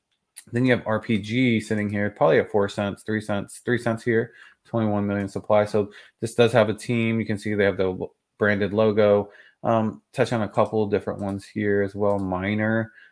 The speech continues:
sitting here at a dollar seventy-five. Um, that's, it seems to be pretty cheap actually compared to the next,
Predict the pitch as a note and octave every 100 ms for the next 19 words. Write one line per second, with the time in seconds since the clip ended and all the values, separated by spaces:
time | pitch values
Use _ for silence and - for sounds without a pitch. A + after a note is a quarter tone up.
0 | _ _ - G2 G#2 G#2+ G2 F2+ G2 F#2+
1 | - G2 G2 G#2 G#2 G2+ F#2+ - A#2 B2
2 | A#2 A2 G#2+ G#2 G#2 _ _ _ - G2
3 | F#2+ F#2 F2+ - G2+ - - G2 - -
4 | F2+ A#2+ A2 G#2 G#2+ - G#2 F#2+ - G#2
5 | G2+ F#2+ - G2+ G2 F#2+ F#2+ - _ G#2
6 | A2 G#2 F#2 - G2 G2 G2+ - -